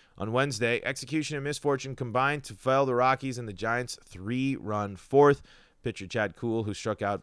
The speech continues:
eight but allowed five earned runs in four and two-thirds inning, threw wildly on a pickoff to advance Mike Yastrzemski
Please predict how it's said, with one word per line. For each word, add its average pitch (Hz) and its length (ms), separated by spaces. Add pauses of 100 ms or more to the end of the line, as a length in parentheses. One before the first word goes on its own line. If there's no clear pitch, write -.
eight 131 280
but 113 220
allowed 110 380
five 123 340
earned 117 260
runs 113 280
in 101 80
four 110 260
and 101 100
two-thirds 98 440
inning, 117 200
threw 110 200
wildly 131 420
on 113 80
a 104 60
pickoff 131 400
to 104 80
advance 101 340
Mike 110 160
Yastrzemski 131 600